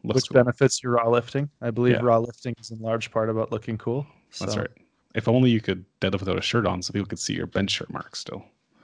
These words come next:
Speaker 2: Yeah. Yeah, you just gotta get those, um, uh,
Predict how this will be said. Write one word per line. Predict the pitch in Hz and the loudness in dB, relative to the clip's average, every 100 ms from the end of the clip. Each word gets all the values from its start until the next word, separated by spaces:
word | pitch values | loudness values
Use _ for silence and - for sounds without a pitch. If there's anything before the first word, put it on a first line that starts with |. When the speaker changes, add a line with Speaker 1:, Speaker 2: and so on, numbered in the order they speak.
| - | -14
Speaker 2:
Yeah. | 139 - - _ _ - - - - - - - _ | -14 -14 -20 _ _ -18 -14 -12 -14 -18 -20 -20 _
Yeah, | 135 131 | -4 0
you | 135 151 | 4 4
just | 143 | 8
gotta | 196 | 6
get | 165 147 | 6 6
those, | 151 143 127 | 6 6 4
um, | 135 131 127 123 117 110 98 _ _ _ - _ _ _ _ - | 6 8 6 4 0 -6 -14 _ _ _ -20 _ _ _ _ -20
uh, | 110 110 | -18 -18